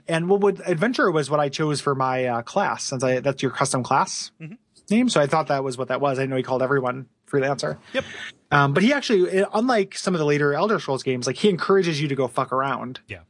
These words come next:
Speaker 1: Which I really like. Like, "Hey, just go check out the guilds." And several points during the quest, he says, like, "You're not ready for this. Go explore the world a little bit more."
Speaker 2: Mm-hmm.
Speaker 1: Which, like, I like that in a game that is really actually about fucking around.
Speaker 2: Definitely.
Speaker 1: You know?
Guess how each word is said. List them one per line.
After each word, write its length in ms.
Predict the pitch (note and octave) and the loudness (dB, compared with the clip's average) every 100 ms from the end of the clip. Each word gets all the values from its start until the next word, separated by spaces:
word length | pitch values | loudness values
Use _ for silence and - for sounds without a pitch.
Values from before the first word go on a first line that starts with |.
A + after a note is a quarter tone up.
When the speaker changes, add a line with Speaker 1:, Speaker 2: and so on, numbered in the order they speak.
| _ - | _ 0
Speaker 1:
Which 120 | D3 | 2
I 60 | |
really 260 | D#3+ D#3 C#3 | 4 2 0
like. 220 | C3+ A#2+ | -2 -4
Like, 120 | C#3+ | -8
"Hey, 160 | - B3+ | -2 0
just 160 | G3 - | 0 0
go 120 | A3 | 0
check 180 | A3 G#3+ | 2 0
out 120 | F#3+ | -2
the 60 | |
guilds." 440 | D3+ D3 C#3+ C3+ - - - | 0 0 0 -2 -10 -14 -2
And 200 | F3+ E3 | 0 2
several 240 | B3+ B3+ | 2 0
points 220 | A3 F#3+ | 0 0
during 120 | F3 D3+ | 0 -2
the 60 | |
quest, 260 | C#3+ D#3 - | 0 -2 -2
he 80 | C#3+ | -2
says, 240 | C#3 B2+ | -2 0
like, 240 | C3 B2 - - - - | -2 -2 -10 -20 -20 -8
"You're 140 | - C#4 | 0 2
not 100 | A3+ | 4
ready 200 | A#3+ G#3+ | 2 0
for 120 | C#3+ | -2
this. 180 | C3 - | -2 -2
Go 180 | E3 E3+ | 0 0
explore 280 | - E3+ | 0 0
the 100 | D3 | 0
world 240 | C3 C3+ C3 | 2 0 0
a 40 | |
little 160 | B2+ A#2+ | -2 -2
bit 140 | A2+ | -4
more." 340 | A2+ A#2 A#2+ D3 | -2 0 0 -2
Speaker 2:
Mm-hmm. 160 | D3+ B3+ _ _ _ _ | -6 -8 _ _ _ _
Speaker 1:
Which, 180 | F3 F3+ | 2 4
like, 140 | F#3 | 2
I 160 | E3 F#3+ | 2 2
like 380 | G#3+ F3 E3 F3 | 2 2 0 0
that 280 | D3+ C3 B2+ | -2 -2 -2
in 180 | C#3 C3+ | -4 -2
a 160 | C3+ | -2
game 380 | B2+ C3+ C3+ C3 | 0 0 2 0
that 240 | C3 B2+ C3+ | 0 0 0
is 340 | C3+ B2 - _ _ _ | -2 -2 -8 _ _ _
really 360 | D3 F3 E3+ D3 | 2 4 4 4
actually 340 | C#3+ - B2+ | 0 -2 -4
about 440 | A#2 - C3+ A#2+ - | -4 0 0 0 -4
fucking 300 | B2 A#2+ A#2+ | -4 -4 -6
around. 580 | A2 A#2 A2 - C#3 - _ _ _ _ - | -4 -2 -2 -4 -10 -12 _ _ _ _ -8
Speaker 2:
Definitely. 520 | G#2 G2+ C3+ B2+ E2+ | -6 -4 -2 -2 -2
Speaker 1:
You 60 | |
know? 60 | B2 | -12